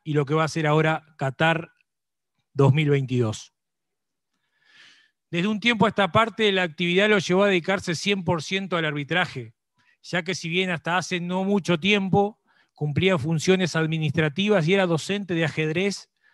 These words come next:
en una universidad para personas mayores en la capital del país.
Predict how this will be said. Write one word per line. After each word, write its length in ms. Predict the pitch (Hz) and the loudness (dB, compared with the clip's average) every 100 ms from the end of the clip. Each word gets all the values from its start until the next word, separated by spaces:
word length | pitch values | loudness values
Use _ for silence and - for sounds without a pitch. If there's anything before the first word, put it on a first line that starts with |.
| _ _ _ - | _ _ _ -6
en 120 | 170 | -4
una 160 | 202 214 | 0 0
universidad 680 | 190 175 151 160 190 214 | 2 0 0 0 2 2
para 220 | 190 175 165 | 0 0 0
personas 480 | 156 - 180 185 | -2 -2 -2 0
mayores 540 | 156 147 185 202 196 170 | -2 -2 0 0 -2 -4
en 80 | 160 | -8
la 100 | 151 | -6
capital 640 | 143 143 135 160 156 156 | -6 -6 -4 -4 -4 -8
del 240 | 143 147 139 | -4 -4 0
país. 520 | 143 131 113 - | 0 -2 -4 -12